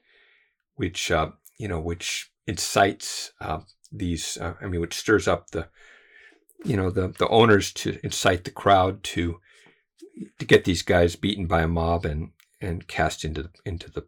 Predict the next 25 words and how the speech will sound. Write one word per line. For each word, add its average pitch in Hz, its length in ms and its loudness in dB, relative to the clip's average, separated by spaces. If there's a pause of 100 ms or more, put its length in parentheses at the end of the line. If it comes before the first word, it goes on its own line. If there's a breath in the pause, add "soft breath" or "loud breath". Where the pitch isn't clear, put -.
(120)
into 85 200 -10
the - 80 -12
prison. - 420 -4 (640 soft breath)
And 147 100 -8
so 131 140 2
really 143 240 8
the 95 100 2
way 104 320 4
that 123 200 -2
they 87 160 -2
end 90 180 -4
up, 82 220 -4 (480)
um, 87 320 -10 (400)
you 104 80 -8
know, 87 160 -4
really 92 220 -2
finding 92 520 -2
their 78 180 -4 (760 soft breath)
way 98 460 8 (200)
before 95 460 4
the 90 140 2
lone 92 360 2
Macedonian 82 720 -2
man 87 440 0
is, 76 400 -4